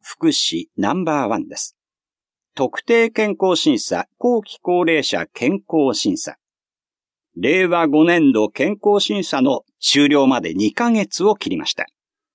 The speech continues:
令和五年度の検診は、令和六年一月三十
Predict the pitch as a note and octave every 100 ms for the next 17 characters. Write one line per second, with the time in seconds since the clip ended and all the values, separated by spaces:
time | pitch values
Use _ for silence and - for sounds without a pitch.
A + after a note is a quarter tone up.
0 | _ - C3+ E3 D#3 C3 D3 E3+ D#3+ C3+
1 | C3 B2 C3+ C3 C#3 A#2+ A#2 B2+ _ _
2 | _ - C#3+ G#3+ G#3+ G3+ E3 D#3+ - C4
3 | A#3+ F#3+ E3+ - B2+ - A3+ G#3 - -
4 | G#3+ A3 F#3 B2 A#2